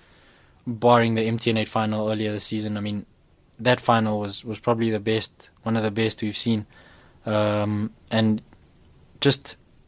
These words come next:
the scoreline might not reflect it, but I think the fact that guys, the teams actually go at each other, especially in a match like that, um, really shows that, you know what, football is a game that,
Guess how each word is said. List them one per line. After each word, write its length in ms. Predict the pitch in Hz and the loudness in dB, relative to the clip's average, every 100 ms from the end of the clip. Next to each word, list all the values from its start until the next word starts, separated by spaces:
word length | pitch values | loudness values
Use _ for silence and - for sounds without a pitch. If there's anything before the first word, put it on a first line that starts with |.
| _ _ _ | _ _ _
the 100 | 131 | -6
scoreline 460 | - - 156 139 120 | -2 6 8 10 8
might 240 | 117 117 | 6 4
not 240 | 123 113 - | 2 -2 -2
reflect 400 | - 123 117 - | -4 0 0 -2
it, 120 | - | -4
but 260 | 107 101 - - - - - - | -4 -4 -12 -20 -20 -20 -16 -8
I 60 | |
think 420 | 117 143 139 - - _ _ _ _ _ 120 | 2 2 2 -4 -20 _ _ _ _ _ -10
the 100 | 123 | -4
fact 260 | 175 170 | -2 2
that 140 | 151 123 | 0 4
guys, 360 | 127 135 135 - | 6 6 6 2
the 100 | 127 | -4
teams 380 | 120 - 156 131 | -2 4 4 4
actually 340 | 139 - 139 | 0 -2 -2
go 280 | 120 - 131 | 2 6 8
at 120 | 123 | 6
each 140 | 117 - | 4 0
other, 340 | 127 120 110 - _ _ _ _ _ _ - | 2 2 0 -4 _ _ _ _ _ _ -10
especially 340 | - 151 - | 0 2 4
in 100 | 147 | 4
a 40 | 127 | 6
match 320 | 120 123 - | 4 4 2
like 160 | 110 - | -2 0
that, 200 | 110 - _ _ _ - | -2 -2 _ _ _ -8
um, 480 | 120 117 117 110 104 - | -4 -2 -2 -4 -8 -6
really 360 | 123 139 135 | 0 2 2
shows 360 | 120 131 120 113 | 2 4 4 4
that, 420 | 113 - - - - | -2 -6 -14 -20 -8
you 120 | 120 | 0
know 120 | 123 | 2
what, 320 | 110 - - _ _ _ _ _ _ _ _ _ | 2 -4 -20 _ _ _ _ _ _ _ _ _
football 400 | - 139 - 135 | -2 -2 4 4
is 140 | 120 113 | 4 2
a 80 | |
game 260 | 107 113 110 | 2 2 2
that, 160 | 110 | 0